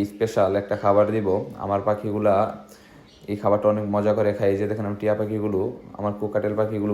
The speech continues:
এইগুলো বাচ্চা দিয়েছে। বাচ্চাগুলোর আপডেট আপনাদেরকে অনেক দিন হয়ে গেলো দেখাই না। এই যে দেখেন আমার বাচ্চাগুলো, মাশাআল্লাহ, অনেক বড় হয়ে গেছে এবং কিছুদিনের মধ্যে এইগুলোকে ট্রিম সাইজ হয়ে যাবে, ট্রিম করানো যাবে,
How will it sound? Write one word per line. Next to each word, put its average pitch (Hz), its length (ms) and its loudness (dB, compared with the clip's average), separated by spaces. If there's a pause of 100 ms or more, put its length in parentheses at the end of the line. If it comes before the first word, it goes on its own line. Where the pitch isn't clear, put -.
(140)
এইগুলো 104 280 0 (480)
বাচ্চা 101 320 2
দিয়েছে। 107 320 0 (380)
বাচ্চাগুলোর 104 580 0
আপডেট 101 300 -2
আপনাদেরকে 104 760 -2
অনেক 104 180 0
দিন 107 120 -2
হয়ে 101 120 -2
গেলো 101 180 2
দেখাই 104 260 2
না। 95 100 -4 (140)
এই 101 80 0
যে 101 100 2
দেখেন 104 200 -2
আমার 101 180 -2
বাচ্চাগুলো, 104 420 0
মাশাআল্লাহ, 104 400 -2
অনেক 101 160 -2 (160)
বড় 101 180 2
হয়ে 104 180 4
গেছে 101 220 0 (800)
এবং 98 160 -2 (200)
কিছুদিনের 110 460 -6
মধ্যে 107 280 -2
এইগুলোকে 104 360 2 (120)
ট্রিম 104 200 -2 (120)
সাইজ 104 220 2
হয়ে 98 140 4
যাবে, 104 220 2
ট্রিম 104 160 -2 (100)
করানো 104 320 4
যাবে, 98 180 4